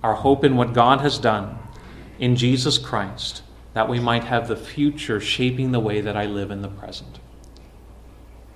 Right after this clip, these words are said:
You read through the New Testament, and you see how often the New Testament talks about hope.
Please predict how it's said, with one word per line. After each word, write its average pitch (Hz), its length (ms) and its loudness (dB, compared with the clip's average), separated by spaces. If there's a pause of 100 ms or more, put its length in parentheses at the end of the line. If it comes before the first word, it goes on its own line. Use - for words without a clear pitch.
(320)
You 123 120 0
read 175 280 2
through 170 160 0
the 151 100 4
New 139 140 2
Testament, 104 680 -8 (580)
and 123 140 0
you 123 80 4
see 180 420 0
how 147 600 -2
often 123 640 -4 (540)
the 117 80 -6
New 120 240 0
Testament 123 640 -6
talks - 380 -10
about 101 280 -8
hope. 98 300 -12